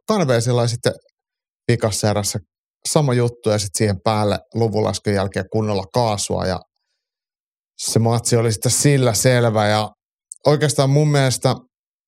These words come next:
mm, semmonen strateginen kypsyys Badu Jackilla oli loistavaa, et, et hän tiesi, et,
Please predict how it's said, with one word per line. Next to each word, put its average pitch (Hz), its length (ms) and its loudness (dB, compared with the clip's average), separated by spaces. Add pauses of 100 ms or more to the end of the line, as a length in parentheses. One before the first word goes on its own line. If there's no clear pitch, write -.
(240)
mm, 120 180 -2 (520)
semmonen 127 380 0 (800)
strateginen 131 880 2
kypsyys 120 920 0 (320)
Badu 123 340 2 (100)
Jackilla 117 360 0
oli 110 220 0 (300)
loistavaa, 156 800 2 (560)
et, 123 120 2 (120)
et 117 100 -2 (100)
hän 139 200 0
tiesi, 175 340 0
et, 131 60 0